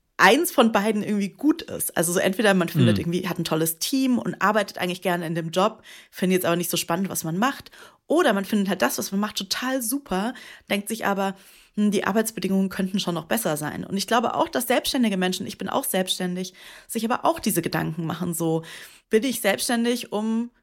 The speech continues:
Speaker 1: dieses Se-, selbst und ständig, also um die ganze Zeit zu arbeiten oder eben auch, um mir Freiräume zu schaffen und zu überlegen, wie kann ich denn meine Arbeit so gestalten, wie es für mich passt.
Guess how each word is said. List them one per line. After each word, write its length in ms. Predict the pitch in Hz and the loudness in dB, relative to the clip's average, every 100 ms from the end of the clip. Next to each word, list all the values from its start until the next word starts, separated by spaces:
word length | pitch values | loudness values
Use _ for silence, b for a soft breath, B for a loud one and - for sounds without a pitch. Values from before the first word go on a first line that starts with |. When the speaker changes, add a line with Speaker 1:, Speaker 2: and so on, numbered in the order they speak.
| _ - | _ -10
Speaker 1:
dieses 300 | 190 190 - | -4 -4 0
Se-, 180 | 196 - | -2 -4
selbst 560 | 160 190 233 247 - - | -2 2 2 0 -10 -6
und 160 | 202 190 | -2 0
ständig, 580 | - 190 254 269 311 | 2 4 4 0 -2
also 220 | - 185 175 | -2 -2 -2
um 80 | |
die 120 | 190 185 | -4 2
ganze 400 | 160 190 - 185 | 4 4 0 -2
Zeit 380 | - 170 196 | -2 0 0
zu 140 | - 262 | 0 2
arbeiten 480 | 226 233 247 247 247 | 4 4 2 0 0
oder 340 | - 254 240 | 4 6 6
eben 160 | 226 208 | 2 4
auch, 220 | 170 226 | 4 4
um 80 | 220 | 2
mir 100 | 190 | 2
Freiräume 560 | - 175 185 208 226 | 4 4 6 2 2
zu 140 | 226 247 | -2 0
schaffen 340 | - 233 254 | 2 0 0
und 160 | 226 220 | -2 -2
zu 100 | - | 0
überlegen, 600 | 190 190 185 202 226 226 B B B - | 2 4 4 4 2 2 B B B 2
wie 180 | 220 | 4
kann 240 | 247 - 208 | 4 2 2
ich 140 | 226 | 2
denn 120 | 208 | 2
meine 260 | 196 185 190 | 4 4 4
Arbeit 360 | 185 190 196 196 | 4 4 2 2
so 140 | 196 | 0
gestalten, 500 | 220 - 196 214 214 | 0 0 0 0 0
wie 40 | |
es 100 | 220 | -2
für 80 | - | -2
mich 220 | 208 202 | -2 -2
passt. 340 | - 254 233 | 0 2 2